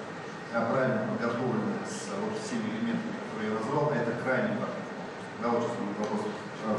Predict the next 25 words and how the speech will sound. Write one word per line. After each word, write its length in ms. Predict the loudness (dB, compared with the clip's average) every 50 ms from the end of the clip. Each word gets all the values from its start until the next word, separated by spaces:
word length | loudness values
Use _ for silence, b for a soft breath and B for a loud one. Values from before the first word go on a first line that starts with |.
| 0 0 -2 -4 -4 -2
формы 320 | 0 2 4 4 4 4
идеального 320 | 4 4 4 4 4 2 2 0
конкурса, 300 | 0 0 0 0 -2 -2 -2
я, 80 | -2
например, 320 | -2 0 0 0 0 0 -2
расскажу. 320 | -2 -2 0 0 0 0 -2 -2 -4 -6 -6 -6 -6 -6 -8 -8 -8 -6 -2
Поэтому, 560 | 0 2 2 4 4 4 4 4 4 4 2 0 -2 -4 -6 -6 -8 -8 -10 -10 -10 -6 -2 0
действительно, 720 | 2 2 2 4 4 4 4 4 4 4 4 4 2 2 0 -2 -2 0 2
главное, 320 | 4 6 6 6 6 4
что 80 | 2 0 0 0
даёт 160 | 0 0 0 2
конкурс 320 | 0 0 0 0 -2 -4 -4
сейчас, 240 | -2 -2 0 0 0 -2
почему, 320 | -4 -4 -4 -4 -2 -2 -2 -2 -2 -2
вот 80 | 0
даже 240 | 0 2 2 2 0 0 0
говоря 240 | 0 2 4 4 4
о 80 | 4
зарубежном 480 | 2 2 2 2 2 2 2 2 2 2
опыте, 240 | 0 0 -2 -2 -2
я 0 |
скажу, 240 | -2 -2 -2 -2 -2 -2 -2 -2 0
для 80 | 0 2 2
нас 80 | 2 2
это 400 | 2 2 2 0 0 0 -2 -2